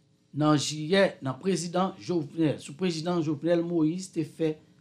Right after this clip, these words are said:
relativman fasil pou gouvènman ameriken, operasyon deportasyon sa yo. Kantite vòl pou chak mwa te tonbe apre sa, men li te monte ankò nan mwa janvye ak trante-sis vòl. Te gen yon total de trante-nèf vòl soti nan fevriye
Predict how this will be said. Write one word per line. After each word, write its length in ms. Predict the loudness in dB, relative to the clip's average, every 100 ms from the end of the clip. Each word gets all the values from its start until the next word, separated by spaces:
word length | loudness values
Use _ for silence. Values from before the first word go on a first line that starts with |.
| _ -4
relativman 640 | 0 0 0 0 0 0
fasil 560 | 0 -4 -4 -4 -2 -4
pou 160 | -4 -10
gouvènman 540 | -6 -2 0 0 0
ameriken, 680 | 2 2 2 -4 -8 -4 -6 -8 _ _ _ _ _ _
operasyon 540 | -4 2 2 2 0
deportasyon 480 | -2 -2 -4 -4 -6
sa 220 | -4 -2 -2
yo. 100 | -6 -16 _ _ _ _ _ _ -2
Kantite 360 | 0 2 2 2
vòl 240 | 2 0 -2
pou 140 | -4
chak 300 | 2 2 2
mwa 280 | -6 -2 -2 -2
te 100 | -4
tonbe 300 | -4 -2 -2
apre 220 | -4 -6 -8
sa, 240 | -4 -6 -8 -20 _ _ -8
men 160 | -6 -4
li 100 | -2
te 120 | 0
monte 380 | 0 0 0 -2
ankò 400 | 0 -6 0 0
nan 220 | 2 0
mwa 220 | 0 0 2
janvye 500 | 2 0 2 0 0 -10
ak 160 | -20 -10
trante-sis 480 | -4 -2 0 -2 -2
vòl. 260 | -4 -4 -10 _ _ _
Te 80 | -6
gen 160 | -2
yon 160 | -2 -2
total 400 | -4 -2 0 0
de 100 | -2 -6
trante-nèf 360 | -8 -6 -6 -2
vòl 240 | 0 0
soti 300 | -4 -8 -8
nan 140 | -10 0
fevriye 540 | 2 2 2 0 0